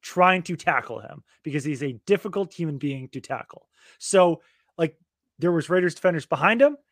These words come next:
and then there was a group of Raiders defenders around him. So in that situation, I don't actually hate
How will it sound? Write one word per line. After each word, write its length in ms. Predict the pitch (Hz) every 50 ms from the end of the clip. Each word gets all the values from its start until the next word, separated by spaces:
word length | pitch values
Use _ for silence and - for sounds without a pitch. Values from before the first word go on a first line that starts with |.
| _ _
and 140 | - 165 165
then 80 | 170 165
there 80 | 165
was 140 | 165 156 147
a 80 | 151 123
group 340 | 107 - 170 214 262 262
of 120 | 277 220 180
Raiders 280 | 202 185 175 175 151
defenders 480 | - 147 - 156 151 143 143 143 - - - -
around 480 | 139 135 127 113 139 135 123 113 98 -
him. 220 | - - - - - _ _ _ _ _ _ _ _ _ _ _ _ _ _
So 300 | - - 214 202 196 196 -
in 180 | - 208 254 311
that 220 | 370 359 330 -
situation, 600 | - 285 - - 233 233 233 240 - - 156 143 - _ _ -
I 280 | 208 196 285 294 262 - -
don't 140 | 349 320 - _ -
actually 540 | - 220 254 294 - - - 277 269 254 226
hate 340 | 190 - - 190 220 214